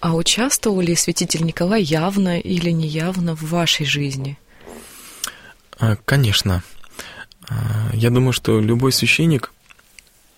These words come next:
Speaker 2: который почитает особым образом именно своего покровителя, чувствует его особую, э, молитвенную помощь, присутствие в жизни. А, я не буду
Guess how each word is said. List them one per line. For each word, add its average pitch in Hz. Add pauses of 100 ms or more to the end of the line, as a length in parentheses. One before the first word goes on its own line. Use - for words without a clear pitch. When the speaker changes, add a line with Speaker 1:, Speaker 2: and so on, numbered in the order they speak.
(120)
Speaker 2:
который 104 (380)
почитает 104 (600)
особым 110
образом 98
именно 98
своего 107
покровителя, 107
чувствует - (140)
его 113 (540)
особую, 113 (340)
э, 101
молитвенную 113
помощь, 95
присутствие 107
в 101
жизни. 90 (840)
А, 92
я 113
не 147
буду 127